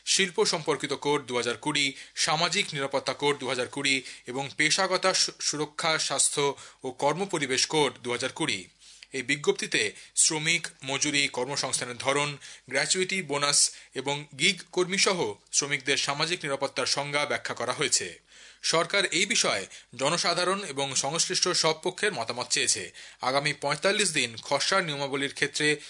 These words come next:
যে কোনো রকমের আপত্তি বা পরামর্শ পাঠানো যাবে। উল্লেখ্য, বেশ কয়েক দশক পুরনো শ্রম আইনগুলিকে আরও সহজ ও সুসংহত করার উদ্দেশ্যে শ্রম মন্ত্রক গত বছরের একুশে নভেম্বর এই চারটি নতুন শ্রম কোড কার্যকরের ঘোষণা করেছিল।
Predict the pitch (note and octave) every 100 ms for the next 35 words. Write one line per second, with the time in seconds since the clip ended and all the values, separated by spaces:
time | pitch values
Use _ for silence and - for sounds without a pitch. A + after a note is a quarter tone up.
0 | - A#2+ C#3+ F3 G3 G3 F3+ F3+ E3+ D#3
1 | B2 D3 - F3+ E3 B2+ A#2+ B2 A#2 -
2 | G#2+ A#2 A#2+ C#3+ A#2+ F2+ - - - -
3 | D3+ E3 - F3+ D#3 D3+ - F#3+ E3+ E3
4 | E3 E3+ D#3+ D#3+ D#3+ - C#3+ D#3+ D3 E3
5 | E3+ E3 F3+ D3+ B2+ C3+ - C#3+ D3+ E3
6 | - - - C3 C3+ - G#3 G#3 F3+ E3+
7 | F3+ G3+ F3 D3 D#3 D#3 C#3 F#3+ G3 A#2+
8 | F#2 - - - - D#3 E3 F3 E3 F3+
9 | F3 - B2+ C3 F3 E3+ E3 F3 E3+ C#3+
10 | C#3 D3+ D3+ C3+ D3 E3+ A#2+ F#2+ - -
11 | - C3+ B2+ D3 D3 - F3+ D3 D3 C#3+
12 | D3 C#3+ D#3 D#3 A#2+ A#2+ B2 B2 B2 B2
13 | A#2 A#2 A#2 C3+ - F#2